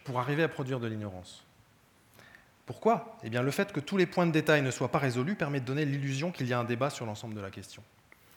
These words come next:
En fait, la science a des normes tellement sévères qu'il suffit de pro-, générer une recherche qui est pas très, euh,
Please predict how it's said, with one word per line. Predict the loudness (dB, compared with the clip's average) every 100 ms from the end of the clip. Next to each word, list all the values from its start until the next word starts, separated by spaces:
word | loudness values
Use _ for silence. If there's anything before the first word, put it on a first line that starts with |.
| -20 -12 -6
En |
fait, | 0 2
la | 2
science | 2 0 -2
a | -2
des | -2
normes | -2 -4 -6
tellement | -6 -4 -4 -8 -14
sévères | -12 -6 -2 -4 -4 -14 -20 -20 -20 -12
qu'il | -8 -6
suffit | -6 -6 -6
de |
pro-, | -8 -14 -14 -14 -18 _ -10
générer | -2 0 2 2
une | 2
recherche | 0 2 0 0 -4 -10 -20 -20 _
qui | -6 -4
est |
pas | -2 -2
très, | 0 -2 -2 -10 -20 -20 -20 -10
euh, | -8 -6 -8 -10 -10